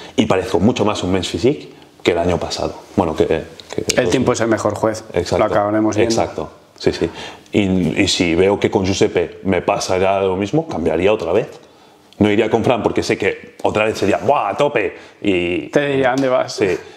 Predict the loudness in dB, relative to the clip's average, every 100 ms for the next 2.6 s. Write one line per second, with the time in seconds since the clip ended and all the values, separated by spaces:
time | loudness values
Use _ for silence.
0 | -20 -20 -2 2 2 2 2 2 0 0
1 | -2 -2 -2 0 0 -2 -4 -6 -6 -6
2 | -4 -2 -2 -4 -6 -10